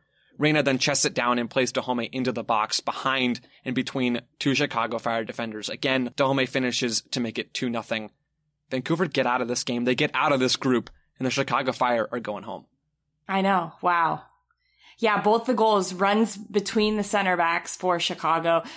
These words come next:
Speaker 2: The one thing that I want to say about Chicago, because I do feel like they have a lot of good pieces, and I think we talked about this last time, right?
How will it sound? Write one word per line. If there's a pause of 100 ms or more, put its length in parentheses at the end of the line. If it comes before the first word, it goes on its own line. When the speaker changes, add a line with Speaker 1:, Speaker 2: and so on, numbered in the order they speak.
Speaker 2:
The
one
thing
that
I
want
to
say
about
Chicago,
because
I
do
feel
like (240)
they
have
a
lot
of
good
pieces,
and
I
think
we
talked
about
this
last
time, (120)
right?